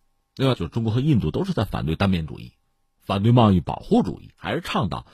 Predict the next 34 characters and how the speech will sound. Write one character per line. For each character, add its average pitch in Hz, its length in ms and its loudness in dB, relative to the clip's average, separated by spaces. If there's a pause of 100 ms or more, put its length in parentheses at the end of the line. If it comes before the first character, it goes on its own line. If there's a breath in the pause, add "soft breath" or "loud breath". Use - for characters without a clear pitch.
自 - 160 -2
由 101 80 4
贸 95 220 4
易 85 80 2
啊、 80 80 -2
多 101 120 -2
边 101 160 4
贸 87 160 -2
易， 73 120 -8
在 - 200 -8
这 233 120 0
些 123 160 -2
领 67 180 -6
域 80 60 -10
双 139 180 -8
方 143 140 -6
其 135 140 -4
实 143 120 -4
是 107 140 -8
一 120 60 -8
个 151 60 -8
战 135 140 -4
壕 - 240 -18
的。 - 140 -18 (180 soft breath)
可 - 140 -4
另 247 140 0
一 180 80 4
方 101 180 0
面， 110 100 -4
印 139 100 0
度 92 140 0
又 78 80 -6
担 95 200 0
心， 98 240 -6